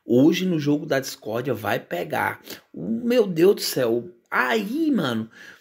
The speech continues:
tem uma cena bem aqui que tá a Paquita aqui, ó, conversando aqui, a Janiele conversando aqui com, com o Bruno Tálamo, né?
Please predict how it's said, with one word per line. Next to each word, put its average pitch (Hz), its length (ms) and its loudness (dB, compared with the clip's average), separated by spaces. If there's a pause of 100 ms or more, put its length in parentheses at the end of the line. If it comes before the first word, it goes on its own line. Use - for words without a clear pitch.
(160)
tem 190 100 6
uma 233 160 2
cena 208 320 -2
bem 196 380 -2
aqui 214 340 -6
que 190 220 -10
tá 165 200 -2
a 160 40 -2
Paquita 165 560 -6
aqui, 180 260 -4
ó, 127 260 0 (840)
conversando 135 460 -2
aqui, 131 180 -6
a 143 80 0
Janiele 156 460 0
conversando 147 640 -2
aqui 135 220 -6
com, 147 460 -4 (580)
com 135 160 2
o 143 40 2
Bruno 143 340 0
Tálamo, 110 680 -6
né? 135 240 -6